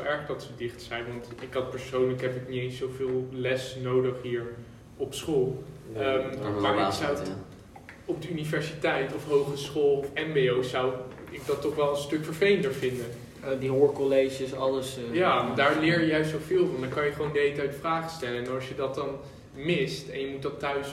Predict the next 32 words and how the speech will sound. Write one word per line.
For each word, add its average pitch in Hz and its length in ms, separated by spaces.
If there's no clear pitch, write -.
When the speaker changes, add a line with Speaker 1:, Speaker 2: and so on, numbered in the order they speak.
Speaker 1:
online 147 300
een 151 60
beetje 123 360
lopen 120 320
doen, 117 360
dan 147 220
denk 131 180
ik 131 160
dat 131 160
dat 127 160
zeker 131 380
wel 135 400
ten 147 140
koste 151 260
gaat 156 300
voor - 120
het 170 100
onderwijs. 120 440
Speaker 3:
Ja, 117 320
en - 80
het 113 100
hele 120 160
studiesfeertje, 117 840
dat 113 140
gaat 113 140
eigenlijk 113 320
ook - 60
een 117 60
beetje 104 340
weg. 98 200
Speaker 1:
Ja. - 100
Speaker 3:
Want 101 160